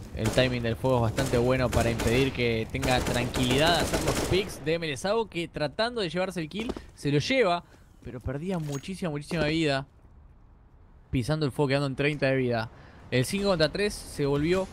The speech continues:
un tres contra tres en un segundo, pero muy buena la posición de Luken para llevarse el A W P y el C cuatro. Cuarenta segundos, tienen que recuperar ese C cuatro, matar a Luken y tratar de ser,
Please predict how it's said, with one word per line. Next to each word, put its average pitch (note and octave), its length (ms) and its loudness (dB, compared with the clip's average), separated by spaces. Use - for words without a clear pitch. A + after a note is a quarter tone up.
un D3 160 -6
tres G#3 160 0
contra E3+ 260 0
tres G3+ 200 0
en F3 100 2
un - 60 2
segundo, F3+ 560 2
pero A#2+ 180 -2
muy C#3 180 -2
buena C3+ 200 2
la B2 80 2
posición B2 320 -2
de B2 80 0
Luken B2+ 200 0
para C3+ 140 2
llevarse C#3+ 280 0
el C#3 40 2
A C#3+ 40 4
W C3 120 2
P F3 160 0
y D3+ 140 0
el D#3+ 100 2
C B2+ 160 -4
cuatro. B2 560 0
Cuarenta F3+ 360 0
segundos, F3 300 -2
tienen E3 200 -2
que C#3+ 100 -2
recuperar C#3+ 500 0
ese E3 160 2
C D3 140 2
cuatro, F#3 360 2
matar D#3+ 280 0
a E3 80 2
Luken F3 320 -2
y - 240 -4
tratar D3+ 260 2
de E3 100 2
ser, E3 300 0